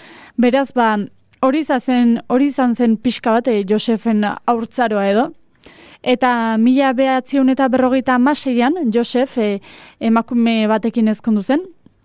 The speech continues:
Rosemary izeneko emakume batekin hain zuzen ere.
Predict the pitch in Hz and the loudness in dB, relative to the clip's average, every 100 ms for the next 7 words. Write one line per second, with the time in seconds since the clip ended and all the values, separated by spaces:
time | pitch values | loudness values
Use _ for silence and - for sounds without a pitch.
0 | _ _ _ - 247 247 247 - 226 220 | _ _ _ -12 -2 0 0 -2 -4 0
1 | 254 - 240 247 226 220 226 220 214 233 | -2 -2 -2 0 0 2 0 0 0 0
2 | 226 226 226 214 208 220 214 214 208 202 | 0 2 0 0 0 -2 -2 -2 -2 -4
3 | 196 208 202 | -6 -4 -2